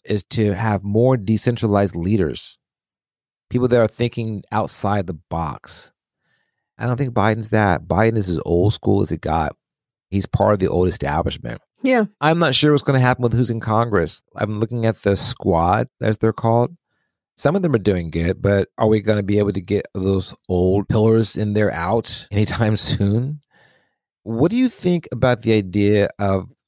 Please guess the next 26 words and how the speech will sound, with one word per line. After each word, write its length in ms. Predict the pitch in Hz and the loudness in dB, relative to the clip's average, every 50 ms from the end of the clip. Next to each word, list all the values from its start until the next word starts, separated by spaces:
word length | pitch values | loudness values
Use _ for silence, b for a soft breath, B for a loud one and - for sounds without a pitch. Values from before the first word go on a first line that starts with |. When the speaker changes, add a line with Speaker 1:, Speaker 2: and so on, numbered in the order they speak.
| _ - | _ -8
Speaker 1:
term 320 | - - - 113 104 98 | -6 -4 -2 -2 -2 -2
limits? 560 | 85 80 73 64 - - - - - - - _ _ _ _ - | -4 -8 -8 -10 -12 -18 -18 -18 -18 -20 -20 _ _ _ _ -2
Speaker 2:
Well, 240 | 240 220 196 185 180 | 0 2 4 4 4
we 140 | 160 165 147 | 2 2 0
have 300 | 131 160 202 220 196 151 | 2 2 0 0 0 -2
them. 400 | - 151 123 123 151 180 185 - _ _ - | -2 -2 -2 0 0 -2 -2 -4 _ _ -4
Speaker 1:
Pelosi's 320 | - 117 135 - 120 107 - | 0 0 0 0 -2 -8 -6
eighty-one. 520 | - 110 123 127 127 110 107 107 120 127 131 | -4 -2 0 0 2 2 2 2 0 0 0
I 20 | |
think 140 | 117 123 120 | -2 -4 -4
she's 120 | 113 110 | -4 -4
been 140 | - 117 107 | -2 -2 0
in 60 | 101 | 2
office, 220 | 104 117 120 104 104 | 0 0 0 0 -2
like, 160 | 104 92 - _ _ _ - | -2 -2 -4 _ _ _ 0
thirty 260 | 110 110 117 110 107 | 2 2 2 2 0
years 400 | 95 92 101 120 123 131 113 101 | 0 2 2 2 2 0 -2 -4
now. 260 | 87 76 71 65 - | -6 -6 -6 -8 -8
So 240 | - - - - 92 | -10 -6 -2 -2 0
what's 180 | 95 98 104 - | 0 0 -2 -4
the 60 | - | -6
term 260 | - - 120 117 110 | -4 -2 -2 0 0
limit, 280 | 101 95 87 76 - - | 0 -2 -4 -6 -8 -8
like, 180 | 73 78 - | -8 -10 -8
sixty 380 | - - - 104 - - 104 98 | -10 -10 -10 -10 -8 -6 -4 -2
years? 420 | 90 90 101 113 127 131 - _ | -2 0 0 0 -2 -4 -8 _